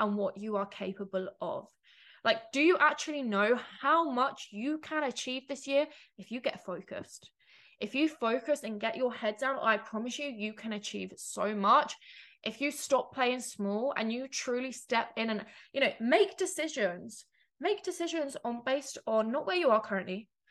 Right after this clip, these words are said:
make your decisions based on where you wanna go, where you wanna be. That is a, like, a success secret that I, I don't know if I've shared that before, but something that I've truly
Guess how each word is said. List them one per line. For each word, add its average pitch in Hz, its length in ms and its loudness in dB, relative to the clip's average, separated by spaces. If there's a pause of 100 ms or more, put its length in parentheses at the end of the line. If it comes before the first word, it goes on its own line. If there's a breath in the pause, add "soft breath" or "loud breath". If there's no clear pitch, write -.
(260 soft breath)
make 277 320 2
your 311 140 0
decisions 226 460 -4
based 220 260 -2
on 226 80 -6
where 208 140 0
you 202 120 0
wanna 196 140 -2
go, 185 300 0
where 220 180 8
you 302 140 4
wanna 240 180 0
be. - 320 -6 (1600)
That 294 260 4
is 262 240 4
a, 220 260 4
like, 208 240 0
a 233 40 -12
success - 580 -4
secret 202 480 -4
that 196 260 4 (840 loud breath)
I, 220 720 2 (260)
I 269 160 6
don't 359 100 6
know 339 140 4
if 330 80 -4
I've 302 120 4
shared 220 300 0
that 240 140 2
before, 226 260 -4
but 214 160 0
something 240 300 -4
that 220 120 2
I've 214 220 2
truly 262 580 0